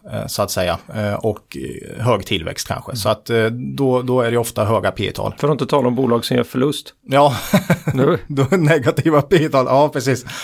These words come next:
Speaker 1: Ja.
Speaker 2: Mm.
Speaker 1: Nej, men, eh, ja, det, jag, jag tycker man ska tänka P femton som snitt ungefär.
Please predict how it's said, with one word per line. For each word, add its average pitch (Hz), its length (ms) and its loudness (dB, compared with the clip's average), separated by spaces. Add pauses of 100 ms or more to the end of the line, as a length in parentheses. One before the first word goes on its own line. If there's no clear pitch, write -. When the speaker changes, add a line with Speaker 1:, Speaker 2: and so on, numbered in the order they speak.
(220)
Speaker 1:
Ja. 123 200 6
Speaker 2:
Mm. 135 100 -12 (320)
Speaker 1:
Nej, 156 220 4
men, 170 220 4
eh, 165 540 6 (520)
ja, 202 300 4 (200)
det, 180 220 -2
jag, 190 460 -2
jag 196 140 2
tycker 185 360 2
man 170 200 4
ska 165 360 4
tänka 156 460 0
P 151 300 2
femton 147 600 0
som 139 200 0
snitt 160 400 0
ungefär. 110 440 0